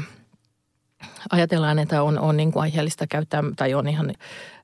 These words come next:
niin, että aika harvoin on perusteltua, että, että A D H D-lääkettä käyttäisi raskauden aikana. Ja jos sitä käyttää, niin, tai haluaisi käyttää, niin silloin täytyy aina neuvotella lääkärin kanssa siitä, jotta sitten pystytään tarvittaessa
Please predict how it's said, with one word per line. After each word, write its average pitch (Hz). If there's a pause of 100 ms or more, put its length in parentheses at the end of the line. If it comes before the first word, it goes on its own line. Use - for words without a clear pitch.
(120)
niin, 226
että 208
aika 208
harvoin 165
on 156
perusteltua, 160
että, 156
että 151
A 143
D 147
H 147 (100)
D-lääkettä 147
käyttäisi 147
raskauden 147
aikana. 151
Ja 147
jos 156
sitä 143
käyttää, 185
niin, 156 (460)
tai 160
haluaisi 165
käyttää, 156
niin 151
silloin 147
täytyy 147
aina 147
neuvotella 139
lääkärin 156
kanssa 156
siitä, 147
jotta 147
sitten 165
pystytään -
tarvittaessa -